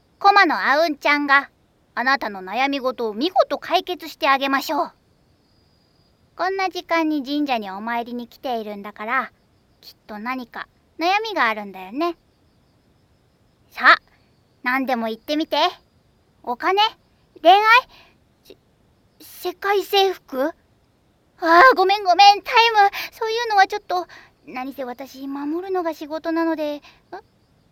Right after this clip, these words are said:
何何？眠れなくて困ってる。それで神社に立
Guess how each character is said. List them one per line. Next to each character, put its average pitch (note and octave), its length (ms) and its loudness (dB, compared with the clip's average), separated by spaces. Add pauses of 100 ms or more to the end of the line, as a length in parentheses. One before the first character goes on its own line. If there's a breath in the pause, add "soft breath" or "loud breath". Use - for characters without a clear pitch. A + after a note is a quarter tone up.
(2500)
何 G#4 200 -4
何？ E4+ 360 -2 (2250)
眠 C#4+ 460 -6
れ G4+ 220 -8
な G4 180 -8
く - 140 -20
て B3 340 -12 (280)
困 C4 280 -10
っ D4+ 60 -8 (320)
て G#3+ 180 -20
る。 F#3 80 -20 (1500)
そ - 340 -16
れ F4 220 -6
で G#4+ 80 -6 (120)
神 G#4 280 -8
社 F#4 160 0
に D4+ 80 -2
立 B3 200 -10